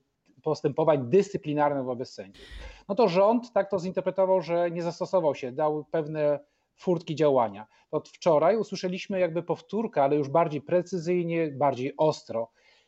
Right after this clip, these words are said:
Wsze-, Izba Dyscyplinarna, wszelkie przepisy, wszelkie dotyczące Izby Dyscyplinarnej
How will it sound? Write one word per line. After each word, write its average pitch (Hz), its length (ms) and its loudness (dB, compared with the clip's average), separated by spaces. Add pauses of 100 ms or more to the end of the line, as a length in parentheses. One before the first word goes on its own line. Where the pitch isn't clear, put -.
Wsze-, - 440 0
Izba 196 340 2
Dyscyplinarna, 170 840 0
wszelkie 214 340 0
przepisy, 165 560 -6
wszelkie 151 500 0 (140)
dotyczące 180 680 0
Izby 160 220 -8
Dyscyplinarnej 170 760 -4